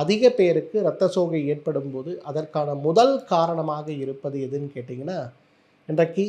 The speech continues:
இரும்பு சத்து குறைபாடுகளால் ஏற்படுகின்ற இரத்த சோகை அல்லது அயர்ன் டெஃபிஷியன்சி அனீமியான்னு சொல்லக்கூடியது. இரும்பு சத்துக்களுடைய குறைபாடு ஏற்படும் போது நேரடியாக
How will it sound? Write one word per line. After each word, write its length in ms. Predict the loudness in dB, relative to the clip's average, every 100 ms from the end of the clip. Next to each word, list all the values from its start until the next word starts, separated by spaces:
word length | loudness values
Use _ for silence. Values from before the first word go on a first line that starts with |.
| -4 -6 0
இரும்பு 320 | 2 4 4 2
சத்து 420 | 2 0 0 -4 -4 0
குறைபாடுகளால் 880 | 4 4 2 2 2 0 -2 -4 -6
ஏற்படுகின்ற 760 | -8 -6 -6 -4 -6 -6 -6 -6
இரத்த 320 | -6 0 0 -2
சோகை 300 | -8 -8 -8 -10
அல்லது 300 | -10 -6 -4 -6 -8 _ _ 0
அயர்ன் 400 | 4 4 4 -2 -12 -2
டெஃபிஷியன்சி 920 | 0 2 0 -2 -2 -2 -2 -4 -8 -8 -10 -8
அனீமியான்னு 720 | -4 -4 -4 -4 -4 -6 -10
சொல்லக்கூடியது. 560 | -10 -10 -12 -14 -16 -18 -20 -20 _ _ _ _ _ 0
இரும்பு 360 | 6 8 6
சத்துக்களுடைய 760 | 4 2 0 -2 0 0 0 0 0
குறைபாடு 560 | 2 4 4 4 2 -2
ஏற்படும் 480 | -4 -2 -2 -2 -2
போது 200 | -2 -4 -8 -18 _ _ 0
நேரடியாக 960 | 6 10 10 8 4 2 2 0 -2